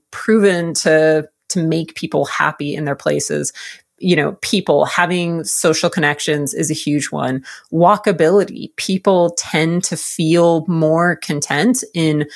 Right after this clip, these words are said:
places that are walkable. There was a study, um,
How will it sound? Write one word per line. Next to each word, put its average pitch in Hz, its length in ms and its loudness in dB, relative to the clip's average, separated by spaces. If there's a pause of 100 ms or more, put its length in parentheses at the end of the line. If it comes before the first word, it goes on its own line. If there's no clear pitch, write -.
(320)
places 151 380 0
that 151 100 2
are 151 100 4
walkable. 143 800 0
There 175 120 4
was 160 120 0
a 165 60 -2
study, 156 680 2
um, 143 500 -2